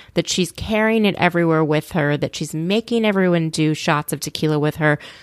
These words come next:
so much so that Paige has to sit her down and be like, "I've got some news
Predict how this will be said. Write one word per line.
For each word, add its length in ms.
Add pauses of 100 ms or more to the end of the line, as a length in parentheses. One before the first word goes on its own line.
so 240
much 200
so 200
that 240
Paige 500
has 200
to 100
sit 240
her 200
down 540
and 100
be 140
like, 240 (480)
"I've 320
got 540
some 360
news 720